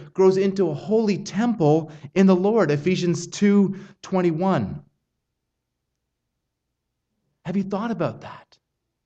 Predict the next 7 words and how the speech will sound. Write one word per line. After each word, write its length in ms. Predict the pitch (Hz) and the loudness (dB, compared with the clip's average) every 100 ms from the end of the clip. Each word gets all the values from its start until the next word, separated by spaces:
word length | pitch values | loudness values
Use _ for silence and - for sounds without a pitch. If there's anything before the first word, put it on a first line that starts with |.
| _ _ _ _ _ _ _ _ _ _ _ _ _ _ | _ _ _ _ _ _ _ _ _ _ _ _ _ _
Have 220 | 180 - | -8 -4
you, 160 | 226 240 | -4 -2
have 140 | 190 214 | -2 0
you 100 | 240 | 0
thought 280 | 214 208 | 0 0
about 260 | 202 190 180 | 2 0 0
yourself 680 | 165 147 - 196 185 - | -2 -4 -4 -2 -2 -2